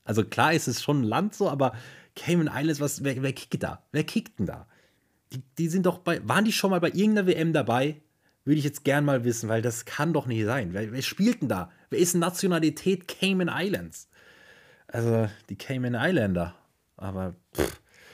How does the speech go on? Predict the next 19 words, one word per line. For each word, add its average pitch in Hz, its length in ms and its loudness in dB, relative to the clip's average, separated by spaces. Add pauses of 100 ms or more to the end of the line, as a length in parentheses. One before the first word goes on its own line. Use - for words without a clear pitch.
(240)
haben 113 140 -2
auch 110 100 -2
verloren 87 500 -4
übrigens, 87 580 -16
ja, - 120 -14 (180)
leider. 80 320 -14 (340)
Ich - 100 -18
weiß 87 120 -10
nicht, - 120 -20
gegen 92 220 -8
wen 92 160 -4
sie 90 80 -8
gespielt 87 380 -8
haben, 87 180 -8
aber 82 240 -10 (720)
leider 95 280 0
nicht 95 160 -2
erfolgreich 87 480 -8
gewesen. 82 360 -8